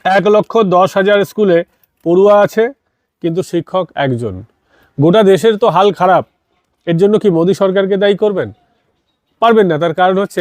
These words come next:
এই যে প্রতিষ্ঠানগুলো বলা হচ্ছে, এগুলো হচ্ছে রাজ্য সরকারের আওতাধীন স্কুলগুলোর কথা বলা হচ্ছে। ফলে মুখে মুখে যখন তারা মোদীর, উম,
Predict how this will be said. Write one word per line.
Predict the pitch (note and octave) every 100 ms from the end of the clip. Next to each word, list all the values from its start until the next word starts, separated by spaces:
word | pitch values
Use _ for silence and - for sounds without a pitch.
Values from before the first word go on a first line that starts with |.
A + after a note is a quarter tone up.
| E3
এই | E3+
যে | F#3 F#3 - _ _ _ _
প্রতিষ্ঠানগুলো | E3 F3 - G3+ G3+ G3 F3+
বলা | F3+ F3+
হচ্ছে, | G3+ - D3 D3+
এগুলো | D#3+ F3 E3+
হচ্ছে | - D3+ B2+
রাজ্য | D3+ D#3 F#3+
সরকারের | F3+ E3 F3+ E3
আওতাধীন | C#3+ C#3+ D3 F#3 A3 _ _ _ _ _ -
স্কুলগুলোর | C#3+ - G3 F3+ F3+ G3+
কথা | G3+ D#3 D3 C3 -
বলা | C3+ C3 A2+
হচ্ছে। | A2 - C3
ফলে | F#3 G3+
মুখে | F#3 G#3+
মুখে | A3 A3 G#3+
যখন | F#3+ - G#3 F#3+ _ _ _ _
তারা | F3 F3
মোদীর, | D#3+ F3+ G3+ F3+ _ _ -
উম, | - -